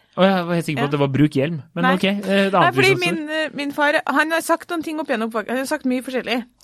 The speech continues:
Speaker 1: Ja, han er jo en legende.
Speaker 2: Ja.
Speaker 1: Han er en levende legende.
Speaker 2: Men, eh, noen ting har liksom hengt seg veldig, sånne ting som jeg tenker, det er to primært gode råd som jeg tar med meg, som jeg merker at jeg tenker på veldig ofte, og det
Speaker 1: Mm.
Speaker 2: ene er, har du ikke noe fint å si, Kjersti, så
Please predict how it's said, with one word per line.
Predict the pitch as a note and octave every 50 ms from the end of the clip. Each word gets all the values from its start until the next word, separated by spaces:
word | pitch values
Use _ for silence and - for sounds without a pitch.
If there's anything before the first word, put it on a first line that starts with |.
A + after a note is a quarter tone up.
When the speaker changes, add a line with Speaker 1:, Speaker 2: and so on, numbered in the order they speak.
| - -
Speaker 1:
Ja, | A#2 B2 D3+
han | E3 F#3 F3+
er | F3+ E3+
jo | F#3
en | G3+ C4
legende. | C4+ B3 F#3+ C3+ A2+ C3+ D3 C3+ -
Speaker 2:
Ja. | G#3 A3+ B3
Speaker 1:
Han | B3 -
er | D#3 F3 E3+
en | G3 G#3
levende | G3+ G3 F#3 D3+ C#3 C#3
legende. | D3 E3+ E3+ C4+ C#4+ C#4+ B3+ C4+
Speaker 2:
Men, | C#4+
eh, | D4 D4 D4
noen | D4+ E4 F4 F4+ F#4 -
ting | - F4 E4+ F4+
har | F4 E4 E4+ D4+ C#4+
liksom | D4 D4 D#4+ D4+ - C#4+ B3 A#3 A3
hengt | C4 B3+ A#3 A3+ A3+ -
seg | - - G#3 G3 G3+ G3+
veldig, | A3+ A#3+ A#3+ A3 G#3 G#3+ -
sånne | C4 B3 A3 G#3
ting | A#3 A3+ A#3 A3+
som | - A3+
jeg | A3+
tenker, | A3+ C4 B3 B3 B3 G3+ F#3
det | G3 G#3+ A3
er | -
to | - C#4 C4 C4 C4+ C4+ C4
primært | B3+ - C#4 B3 A#3+ A#3+ A#3+ A#3 -
gode | - A#3+ A#3+ G#3 F#3+
råd | F#3+ G3 G#3 G#3
som | - - A3+ G#3+
jeg | G#3+
tar | - B3 A#3+ A3
med | G#3+ G#3 F#3
meg, | F3+ F3+ G3
som | A#3+ A3+
jeg | A3 A3+ A3+ - - -
merker | A#3 B3+ C4 C4+ C4+ - G3
at | F#3 G3
jeg | - -
tenker | C4 B3+ A#3+ G#3+
på | G#3 F#3+ G#3+
veldig | G#3 G#3 A3
ofte, | - - A#3+ C#4+ F4+ F#4+ -
og | - A#3
det | A#3+ A#3
Speaker 1:
Mm. | C4+
Speaker 2:
ene | C4+ A#3+ G#3+ G3+ A3 C4
er, | C#4 - - - - - - - - - _ -
har | - D4+ G4+ A#4+ A#4+
du | F4 C#4 A#3
ikke | - - - - - E3+
noe | E3+ F3
fint | - - A#3+ A3 G#3 -
å | F#3+
si, | - - - A3+ G#3+
Kjersti, | - - D#3+ D3+ - - D#3+
så | - -